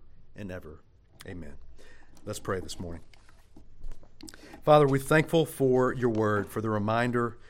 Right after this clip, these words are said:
uh, that we, we deserve the lion's den. We have broken your law and destruction. Death is right for us.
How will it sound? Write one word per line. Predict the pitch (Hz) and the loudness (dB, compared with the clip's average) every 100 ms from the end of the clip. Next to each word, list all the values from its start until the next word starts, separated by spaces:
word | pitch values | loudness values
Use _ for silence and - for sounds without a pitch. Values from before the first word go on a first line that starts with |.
| - - - - - - - - | -20 -18 -18 -18 -20 -20 -18 -10
uh, | 104 104 98 92 | -2 0 0 -2
that | 101 101 - - - - - - | -2 -2 -2 -8 -10 -18 -18 -10
we, | 110 160 185 170 - - - - - - - - | -4 0 0 -4 -8 -20 -20 -20 -20 -20 -20 -14
we | 127 135 | -6 -2
deserve | 147 123 147 120 - - - - - - - - - - | 0 2 0 0 -6 -18 -20 -20 -20 -20 -20 -20 -20 -8
the | |
lion's | 107 113 117 110 | 0 2 2 -2
den. | 95 104 90 82 - | -4 -4 -6 -12 -16
We | 104 | -8
have | 110 95 | -8 -2
broken | 120 139 139 135 135 - - - - | 2 2 2 -4 -6 -14 -20 -18 -8
your | 113 | -4
law | 107 107 113 113 - _ - - - - _ | 0 4 4 2 -6 _ -20 -20 -20 -20 _
and | 101 | -14
destruction. | 95 - - 123 - - 113 107 - - - - - - - - - - | -10 -8 0 0 0 -4 -6 -6 -14 -20 -20 -20 -20 -20 -18 -16 -18 -10
Death | 127 117 107 - - - - - - - - - - - - | -2 -2 -2 -2 6 8 8 4 -14 -20 -20 -18 -14 -12 -10
is | 107 95 | -10 -4
right | 104 110 - | 0 0 0
for | - 104 98 98 82 - - - - - - - | -6 -8 -6 -6 -10 -18 -20 -20 -20 -20 -20 -12
us. | 98 87 - - | -8 -6 -4 -4